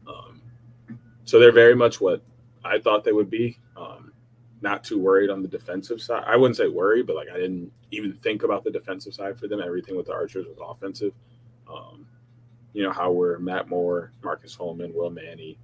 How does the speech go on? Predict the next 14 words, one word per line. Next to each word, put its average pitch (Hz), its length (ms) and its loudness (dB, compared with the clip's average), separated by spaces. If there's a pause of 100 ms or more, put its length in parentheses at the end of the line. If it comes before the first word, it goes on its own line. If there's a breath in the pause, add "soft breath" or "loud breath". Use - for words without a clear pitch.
(300)
Connor 87 260 -6
DeSimone, 80 720 -16
et 78 100 -18
cetera, 78 400 -4
gonna 78 140 -12
come - 160 -12
out 76 100 -6
and - 100 -20
play, 85 320 -4
and 76 160 -18
they 80 200 -10 (180)
played - 300 -6
fantastic. - 720 -8
So - 680 -12